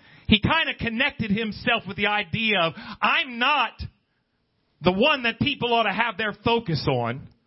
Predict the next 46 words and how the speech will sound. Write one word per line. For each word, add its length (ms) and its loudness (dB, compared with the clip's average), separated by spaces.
but 120 8
I'm 320 -2
kinda 280 0
like 160 -4
a 40 -6
best 360 -2
man. 360 -2
I'm 160 4
helping. 580 -2
I'm 240 0
there 240 2
to, 320 -2
to," 100 0
and 680 0
it 100 -4
was 120 -8
a 120 -4
much 140 2
different 260 0
role 220 4
back 260 0
in 80 -4
that 200 -2
day, 260 0
but 200 0
he 320 0
was 160 2
there 360 2
to 140 -12
kinda 220 -6
facilitate. 720 -2
"Hey, 160 -2
keep 240 -6
your 180 4
eyes 240 0
on 140 -2
him. 520 -4
He's 240 2
awesome. 400 0
He's 240 -2
great." 380 0
And 100 -2
he's, 160 -4
he's 480 -4
kinda 240 0
like, 220 0